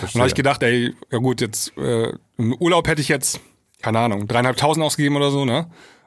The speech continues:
Speaker 1: Und
Speaker 2: Ja.
Speaker 1: dann kann ich jetzt auch mal für tausend Euro mir einen Pool dann in diesen Sommer hinstellen.
Speaker 2: Ja, ja.
Speaker 1: Äh, das ist dann mein, äh, meine Kompensation.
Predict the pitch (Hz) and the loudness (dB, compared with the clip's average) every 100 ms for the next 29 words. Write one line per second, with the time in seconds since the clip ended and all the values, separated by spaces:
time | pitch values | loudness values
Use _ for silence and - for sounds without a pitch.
0 | _ 120 120 123 123 104 110 131 135 139 | _ -2 0 0 0 0 2 2 2 0
1 | 127 120 131 123 - 120 131 135 127 123 | 0 2 4 2 0 0 2 2 2 2
2 | 123 117 - 170 156 113 - 113 110 110 | 2 0 0 0 2 0 0 0 0 0
3 | 110 110 104 107 - 110 117 101 101 104 | 0 0 0 -2 0 0 2 4 4 4
4 | 113 107 110 107 120 110 104 104 101 104 | 2 0 0 0 0 0 0 2 2 2
5 | 101 - 110 98 104 117 104 104 98 - | 0 -2 -2 0 -2 -2 -2 -2 -2 0
6 | 110 110 | -2 -2